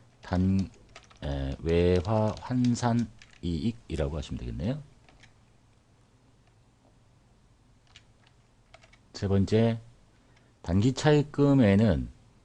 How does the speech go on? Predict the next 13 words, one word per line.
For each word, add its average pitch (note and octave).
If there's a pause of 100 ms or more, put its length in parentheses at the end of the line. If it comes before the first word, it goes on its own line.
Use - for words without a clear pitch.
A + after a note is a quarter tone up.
(760)
거래처 F#2
서산 B2
상사에 A#2+
대한 A2
외화 F2+
차입금이 G2+ (200)
만 E2+
달러, E2+ (100)
천만 B2
원, D#2+
만 D#2+
달러가 E2
있습니다. B1+